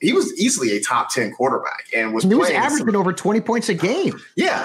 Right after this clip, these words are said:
Speaker 1: Um, I think, I think when he got hurt, he had nineteen touchdowns and five interceptions, right? Which, which puts him on pace for what would have been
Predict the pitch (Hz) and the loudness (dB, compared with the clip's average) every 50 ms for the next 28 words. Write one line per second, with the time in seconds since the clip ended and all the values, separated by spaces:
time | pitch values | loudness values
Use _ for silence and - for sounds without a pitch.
0 | - - - 135 143 143 139 135 135 - 135 131 202 196 196 - - - 170 170 | -6 -4 -2 0 2 2 2 2 2 0 0 0 0 -2 -2 -4 -4 -2 -2 -2
1 | 165 170 160 147 165 160 151 143 127 - - - 131 120 104 - - - 127 123 | 0 0 0 0 0 0 0 0 0 0 -2 -2 -2 -2 -4 -6 -4 0 2 4
2 | 123 120 120 120 113 104 104 113 127 135 123 - 143 131 123 135 123 120 - 123 | 4 4 2 2 0 -2 0 -2 -4 -4 -4 -4 -4 -2 0 0 -2 -2 -2 0
3 | 117 113 113 104 107 95 - - 107 107 110 107 107 104 101 - 117 101 - - | 0 0 0 0 -2 -4 -4 -2 -2 0 0 0 0 -2 0 0 -2 -2 -2 -6
4 | - - - - 98 98 101 92 104 101 - - - 117 117 - - - - - | -8 -10 -6 -4 -2 -2 -2 -2 -4 -6 -8 -6 -6 -4 -4 -4 -6 -8 -6 -4
5 | 156 151 - - 139 127 120 120 117 113 - - 120 117 113 - - 127 110 110 | -4 -2 -2 -2 0 2 2 0 0 0 -2 0 0 0 -2 -2 -4 -4 -2 0
6 | 113 - - 123 117 113 110 110 - 117 110 110 107 107 | -2 0 0 -2 -2 -2 -4 -4 -2 0 0 0 -2 -4